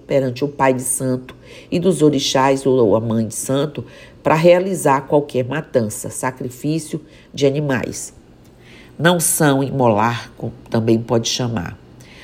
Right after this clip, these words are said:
Não são todos os terreiros de Umbanda que possuem tal função, pois muitos deles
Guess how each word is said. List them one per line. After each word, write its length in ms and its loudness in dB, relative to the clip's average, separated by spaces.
Não 160 4
são 320 0
todos 500 4
os 160 -2
terreiros 520 4
de 120 -4
Umbanda 560 2
que 140 -2
possuem 760 -2
tal 160 4
função, 640 -4
pois 280 0
muitos 420 -6
deles 480 -2